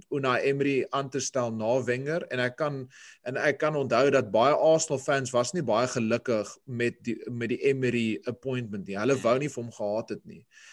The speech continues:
Maar wat Arsenal gedoen het, is wat United gedoen het. Hulle het gegaan vir die tried and trusted, iemand wat so half suksesvol was in Eu-, Europa. Ons het vir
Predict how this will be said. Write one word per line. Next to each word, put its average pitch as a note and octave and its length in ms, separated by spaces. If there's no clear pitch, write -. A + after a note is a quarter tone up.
Maar C3 160
wat D3 140
Arsenal E3+ 380
gedoen D3 280
het, D3+ 120
is C3 120
wat C3+ 200
United C3 500
gedoen B2+ 320
het. B2+ 180
Hulle A#2 160
het - 80
gegaan C3 360
vir B2+ 140
die - 80
tried B2+ 300
and B2+ 160
trusted, B2 600
iemand A#2+ 420
wat A#2 200
so B2+ 100
half A#2+ 160
suksesvol B2 720
was A2 260
in A#2+ 100
Eu-, A2 280
Europa. B2 460
Ons A2 240
het A#2+ 140
vir B2 180